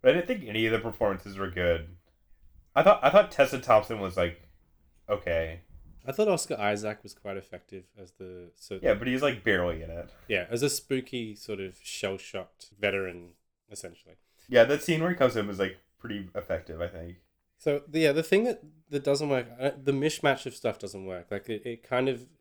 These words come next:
Speaker 2: has this, the elements, as we said, of, of a genre sci-fi, action, thriller, horror film.
Speaker 1: It's like,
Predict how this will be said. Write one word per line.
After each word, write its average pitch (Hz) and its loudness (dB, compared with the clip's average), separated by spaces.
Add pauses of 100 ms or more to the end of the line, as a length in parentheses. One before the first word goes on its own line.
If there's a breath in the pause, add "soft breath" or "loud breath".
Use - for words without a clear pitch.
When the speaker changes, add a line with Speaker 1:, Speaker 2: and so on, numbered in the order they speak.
(100)
Speaker 2:
has 110 -2
this, 104 -6 (160)
the 107 -2
elements, 101 -4
as 98 -16
we 101 -10
said, 92 -10
of, 92 -12
of 98 -12
a 95 -18
genre 92 -8
sci-fi, 92 -10
action, 92 -14 (100)
thriller, 92 -10 (520)
horror 92 -10 (260)
film. 95 -14
Speaker 1:
It's 127 -6
like, 123 -6